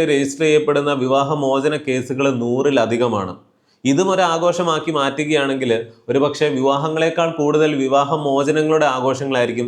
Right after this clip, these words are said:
നമ്മൾ കേൾക്കാനായിട്ട് സാധ്യതയുള്ളത്. ഇതിൻ്റെയൊക്കെ കാരണം എന്താണ്? അടിസ്ഥാനപരമായി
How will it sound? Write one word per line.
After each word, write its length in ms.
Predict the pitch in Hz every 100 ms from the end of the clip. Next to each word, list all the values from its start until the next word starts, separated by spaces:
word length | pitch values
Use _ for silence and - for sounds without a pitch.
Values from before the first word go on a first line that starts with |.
| 120 117
നമ്മൾ 160 | 110 110
കേൾക്കാനായിട്ട് 520 | 110 110 120 117 107 107
സാധ്യതയുള്ളത്. 640 | 101 101 107 104 92 92 - - _ _ -
ഇതിൻ്റെയൊക്കെ 360 | 120 135 139 151 131
കാരണം 320 | 113 127 147 123
എന്താണ്? 300 | 113 104 98 - _ _ 110
അടിസ്ഥാനപരമായി 800 | 120 120 156 156 156 143 139 135